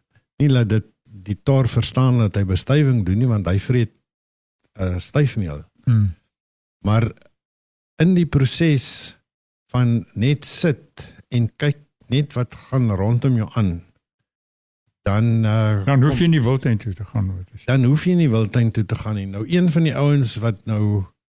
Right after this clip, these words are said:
Speaker 1: uh, hoe sal ek nou sê, een van die lewende voorbeelde van, wat, van 'n ou wat ek nou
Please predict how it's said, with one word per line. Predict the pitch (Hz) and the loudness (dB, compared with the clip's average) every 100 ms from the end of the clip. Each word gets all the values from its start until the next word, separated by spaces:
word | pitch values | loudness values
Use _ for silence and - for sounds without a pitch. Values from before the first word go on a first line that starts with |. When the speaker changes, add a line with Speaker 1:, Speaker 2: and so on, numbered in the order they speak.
| _ _ _ _ _ _ _ _ _ | _ _ _ _ _ _ _ _ _
Speaker 1:
uh, | 98 92 | -2 0
hoe | 92 98 | 0 -2
sal | 127 | 0
ek | 113 | 0
nou | 107 | -2
sê, | - 101 98 | -2 -2 0
een | 139 135 | -2 0
van | 147 | 2
die | 127 | 2
lewende | 104 117 135 123 | 2 2 2 0
voorbeelde | - 139 131 120 117 104 104 | 0 2 2 2 2 2 0
van, | 90 95 95 90 | 0 -2 -2 -4
wat, | 82 95 | -4 -6
van | 85 - 101 | -6 -6 -6
'n | 92 123 | -4 0
ou | 123 | 0
wat | 110 98 | 0 -2
ek | 104 110 | -8 -4
nou | 107 | -4